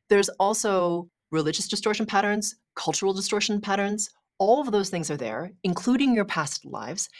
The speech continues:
including your own wounding. And so you have all this stuff that's around you. And what's amazing about frequency work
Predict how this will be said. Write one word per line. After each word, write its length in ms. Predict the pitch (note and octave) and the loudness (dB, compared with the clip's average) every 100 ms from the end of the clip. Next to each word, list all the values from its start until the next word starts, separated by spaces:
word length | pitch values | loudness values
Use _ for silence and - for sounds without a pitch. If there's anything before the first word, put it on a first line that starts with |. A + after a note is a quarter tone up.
| - | 0
including 560 | G#3+ G3 - A3+ A#3 B3 | 2 2 0 -2 0 2
your 160 | A#3 G#3+ | 0 0
own 200 | F#3 D#3 | -2 -2
wounding. 420 | C3+ B2 G2+ F3+ - - | -4 -6 -8 -10 -10 -6
And 100 | F3 | -2
so 80 | G#3+ | 0
you 60 | |
have 180 | G3+ G#3+ - | 4 2 6
all 640 | F#3+ G#3 A#3 A#3+ A#3+ B3 | 6 8 8 6 4 0
this 280 | A3 G#3+ G3+ | 0 2 2
stuff 760 | - - - - - - - - _ _ _ _ _ _ _ - | -2 -6 -8 2 2 2 -8 -16 _ _ _ _ _ _ _ -2
that's 200 | E3 - | -2 2
around 280 | A#3 A#3+ | 2 4
you. 200 | D3 A#2 - _ _ - _ _ | 0 -8 -14 _ _ -20 _ _
And 240 | G3+ F#3+ - - | -2 -2 -8 -2
what's 220 | F3 F3 | -2 2
amazing 340 | G3+ B3 G3+ | 2 2 0
about 200 | D#3 C#3+ | 0 -2
frequency 380 | C#4+ D#4 D4 A3+ | -2 -2 -2 -2
work 300 | D3+ B2 C3+ | -2 -4 -4